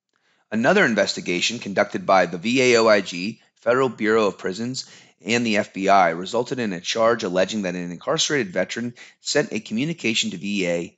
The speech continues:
in which he threatened both V A employees and the employees of a nonprofit organization. The defendant allegedly was angered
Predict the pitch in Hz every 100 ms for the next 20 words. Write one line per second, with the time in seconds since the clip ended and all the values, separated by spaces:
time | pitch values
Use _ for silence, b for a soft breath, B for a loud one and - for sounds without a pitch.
0 | _ 92 107 113 107 110 104 107 98 90
1 | - 113 139 135 117 - 92 92 98 101
2 | - 101 95 87 - 95 98 95 85 82
3 | 85 95 85 85 78 76 - 73 76 -
4 | 50 _ _ _ _ _ _ _ _ -
5 | 113 151 160 107 107 110 123 113 98 -
6 | - 104 113 135 143